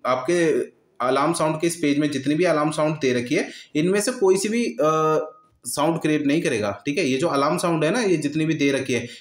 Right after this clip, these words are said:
इनमें से किसी की भी साउंड क्रिएट नहीं करेगा आपका अलार्म, ठीक है। तो ये सेटिंग जो है इस तरीके से काम करेगी डिसेबल होने के बाद, ठीक है। अब मैं आपको ये अलार्म साउंड सेटिंग को ढूंढने का एक शॉर्टकट तरीका बता देता हूँ आपके मोबाइल फ़ोन में।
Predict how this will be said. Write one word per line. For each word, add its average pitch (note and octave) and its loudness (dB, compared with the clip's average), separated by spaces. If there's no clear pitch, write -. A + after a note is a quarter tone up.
इनमें E3+ 2
से A3 -2
किसी F#3 -2
की E3+ -2
भी G#3+ 0
साउंड D#3+ -2
क्रिएट E3+ 0
नहीं C#3+ 0
करेगा B2 0
आपका A#2 0
अलार्म, G#2 -2
ठीक F3 -4
है। G3+ -2
तो F#3 4
ये A#3+ 2
सेटिंग G3 2
जो G3 4
है G#3+ 0
इस E3+ -2
तरीके D3+ 0
से D3+ -2
काम B2 -2
करेगी C3+ 0
डिसेबल C#3 0
होने A2 -2
के G#2+ -4
बाद, G2 -4
ठीक E3+ -4
है। G#3+ -2
अब F#3+ 0
मैं A#3 2
आपको A3+ 0
ये A#3 2
अलार्म E3 0
साउंड F#3+ 0
सेटिंग E3 0
को G3+ 2
ढूंढने C3+ 0
का G#3 -2
एक A3+ -4
शॉर्टकट F#3 0
तरीका F#3 2
बता A#2+ -2
देता A2 -2
हूँ F#3+ -2
आपके B2 -2
मोबाइल A2+ 0
फ़ोन G2+ -4
में। F#2+ -4